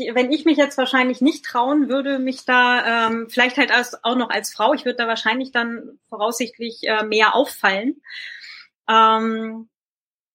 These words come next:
ich weiß nicht, ob, äh, ob ich wirklich den Mumm aufbringen würde, aber, äh, ich, ähm, ich, mir wurde schon mehrfach gesagt, Mut kann man ja nicht kaufen. <laughs>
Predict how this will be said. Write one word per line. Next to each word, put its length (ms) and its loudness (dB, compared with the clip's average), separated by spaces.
ich 140 -8
weiß 220 2
nicht, 180 -4
ob, 80 -2
äh, 240 2
ob 180 -2
ich 140 -4
wirklich 320 -6
den 180 2
Mumm 200 4
aufbringen 800 -4
würde, 340 -4
aber, 840 2
äh, 40 -8
ich, 280 -12
ähm, 500 -2
ich, 320 -20
mir 200 0
wurde 180 4
schon 160 2
mehrfach 340 4
gesagt, 360 -2
Mut 200 -2
kann 140 0
man 160 0
ja 100 -2
nicht 200 -10
kaufen. 400 -4
<laughs> 80 4